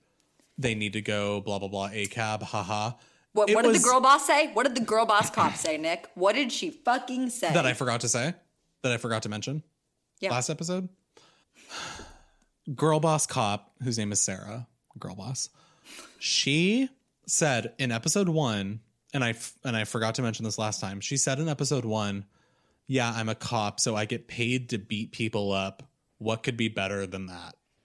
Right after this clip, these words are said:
Speaker 2: I'll answer that. So many things.
Speaker 1: Any other job?
Speaker 2: Going
Speaker 1: Anywhere.
Speaker 2: to therapy, um, wiping with six pieces of toilet paper,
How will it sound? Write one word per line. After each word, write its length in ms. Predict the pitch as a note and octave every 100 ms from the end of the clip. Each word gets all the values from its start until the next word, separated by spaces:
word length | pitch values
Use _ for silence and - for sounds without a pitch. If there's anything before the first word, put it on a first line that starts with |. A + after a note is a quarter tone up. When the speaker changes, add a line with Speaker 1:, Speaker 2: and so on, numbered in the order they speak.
| _ -
Speaker 2:
I'll 160 | A3
answer 320 | G3+ E3 - D#3+
that. 440 | D3 D3 - - _
So 340 | - - G#3 G3
many 280 | E3+ D3
things. 720 | D3+ A2 F2+ - - - - - _ _ _ _ -
Speaker 1:
Any 340 | C#3+ G3+ A#3+
other 300 | E3+ E3 E3+
job? 560 | B2+ A2+ A#2+ D#3+ F#3+ G3 _
Speaker 2:
Going 240 | G#3+ G3+ A3
Speaker 1:
Anywhere. 220 | - G3+
Speaker 2:
to 60 | G3
therapy, 640 | F3 G#3 G#3+ D4+ D#4+ F4+ - _ _ _ -
um, 440 | F#3+ F3 E3 E3 D3+ _ _
wiping 580 | F3+ F3+ G3 G3+ A#3+ A#3+
with 180 | G3 -
six 380 | - G#3 G3+
pieces 400 | - A3+ G3+ G3
of 140 | F#3 -
toilet 400 | F#3+ E3 F#3 G3+
paper, 720 | A#3+ A#3 A#3 B3+ B3 C4+ C#4+